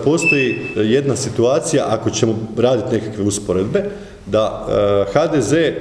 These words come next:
se ne bi smio zeznut. Ja sam uvjeren da će H D Z i ova koalicija na sljedećim parlamentarnim izborima pobijediti. E, ne smijemo napraviti grešku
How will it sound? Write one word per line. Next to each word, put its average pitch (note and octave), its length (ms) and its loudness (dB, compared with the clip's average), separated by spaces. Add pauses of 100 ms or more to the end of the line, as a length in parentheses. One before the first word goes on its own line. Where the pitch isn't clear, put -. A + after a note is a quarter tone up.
(1000)
se - 160 -4
ne C#3+ 120 4
bi C#3 60 0
smio C3+ 300 0
zeznut. - 540 -4 (960)
Ja A2+ 120 2
sam B2+ 140 -2
uvjeren B2+ 220 2
da F#2+ 80 2
će G2 240 0 (400)
H G#2 120 2
D F#2+ 160 0
Z F#2+ 140 -2 (260)
i E2+ 180 -2 (400)
ova F#2 260 0
koalicija F#2 560 -2
na F2 80 -4
sljedećim G2 400 -4
parlamentarnim E2+ 540 -2
izborima E2 440 -4
pobijediti. D2 460 -12 (680)
E, F2 200 0
ne B2 200 2
smijemo D#3 360 0
napraviti A#2+ 400 0
grešku B2 260 0